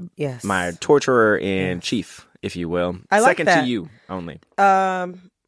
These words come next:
Speaker 1: only because
Speaker 2: Well,
Speaker 1: I,
Speaker 2: no,
Speaker 1: no,
Speaker 2: no,
Speaker 1: no, no, no. I
Speaker 2: actually,
Speaker 1: was gonna say, I'm like,
Speaker 2: you are second to him.
Speaker 1: yeah, and I live here. So,
Speaker 2: Yeah.
Speaker 1: like, John lives in Chicago now, and John tortures you from afar.
Speaker 2: Yeah.
Speaker 1: He outdoes me, uh, in, by every measure.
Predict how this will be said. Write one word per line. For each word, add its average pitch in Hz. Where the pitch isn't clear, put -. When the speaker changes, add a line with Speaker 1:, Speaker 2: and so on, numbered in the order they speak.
Speaker 1:
only 269
because 190
Speaker 2:
Well, 175
Speaker 1:
I, -
Speaker 2:
no, 196
Speaker 1:
no, 202
Speaker 2:
no, 262
Speaker 1:
no, 277
no, 294
no. 285
I -
Speaker 2:
actually, 208
Speaker 1:
was 320
gonna 214
say, 226
I'm 208
like, 180
Speaker 2:
you 180
are 123
second 104
to -
him. 175
Speaker 1:
yeah, 208
and 180
I 247
live 190
here. 151
So, -
Speaker 2:
Yeah. 180
Speaker 1:
like, 165
John 277
lives 160
in 151
Chicago 156
now, 135
and 151
John 202
tortures 160
you -
from 139
afar. -
Speaker 2:
Yeah. 131
Speaker 1:
He 262
outdoes 160
me, 165
uh, 160
in, 151
by 147
every 147
measure. 135